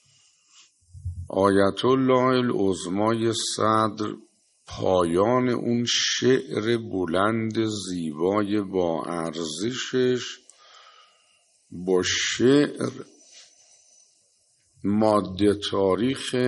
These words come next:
درگذشت ایشون رو گفت.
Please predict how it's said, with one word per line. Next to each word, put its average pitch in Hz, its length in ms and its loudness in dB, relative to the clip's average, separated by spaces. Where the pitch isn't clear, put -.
درگذشت 95 1200 0
ایشون 110 680 -2
رو 107 600 0
گفت. 98 580 -2